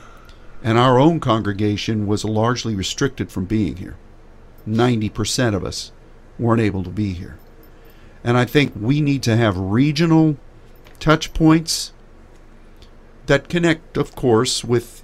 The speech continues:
us. We need to have international touch points and regional touch points there.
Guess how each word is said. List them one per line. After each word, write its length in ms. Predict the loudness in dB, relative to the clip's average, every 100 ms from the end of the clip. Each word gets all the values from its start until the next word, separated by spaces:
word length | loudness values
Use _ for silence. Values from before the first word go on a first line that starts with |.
| -4
us. 540 | 0 2 0 -6 -10 -14 -20 -20 -20 -20 -18 -2
We 180 | 2 4
need 180 | 4
to 100 | 2
have 300 | 2 2 0 -6 -18 -20 -20 -20 -14 -2
international 840 | 2 2 4 2 2 0 0 0
touch 420 | -2 -2 -2 -4
points 520 | 2 4 4 2 -6 -4
and 400 | -2 0 -2 -2
regional 420 | 0 0 0 -4
touch 360 | -2 -4 -4 -2
points 300 | -2 -2 -2
there. 500 | 2 2 4 2